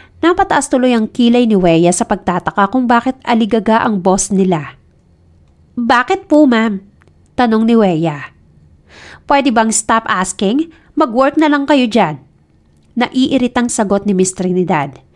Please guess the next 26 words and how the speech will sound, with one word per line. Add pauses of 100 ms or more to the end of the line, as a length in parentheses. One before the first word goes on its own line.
(360)
Nagkibit
ng
balikat
si
Weya
at
umupo
sa
harapan
ng
computer. (440)
Pero
hindi
siya
mapakali
kaya't
kinalabit
siya
ng
kanyang
katabing
empleyado
rin
at
tinanong
ito.